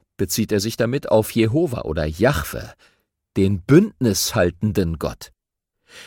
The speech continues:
Er ist der heiligste aller Namen Gottes, und jüdische Schriftgelehrte behandeln diesen Namen mit großer Ehrfurcht.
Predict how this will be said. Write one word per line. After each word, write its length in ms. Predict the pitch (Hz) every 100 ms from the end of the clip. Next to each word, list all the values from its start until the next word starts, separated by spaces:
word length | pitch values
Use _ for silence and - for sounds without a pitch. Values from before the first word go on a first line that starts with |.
| -
Er 220 | 135 165
ist 180 | 147 -
der 220 | 156 139
heiligste 560 | 139 180 127 92 - 110
aller 240 | 104 107
Namen 300 | 101 95 101
Gottes, 420 | 95 78 - - -
und 240 | 80 -
jüdische 340 | 107 95 -
Schriftgelehrte 720 | 95 165 - - 73 73 120
behandeln 460 | 104 85 104 131 113
diesen 260 | 101 92 87
Namen 280 | 90 120
mit 180 | 98 87
großer 320 | - 104 117
Ehrfurcht. 640 | 104 107 - - - -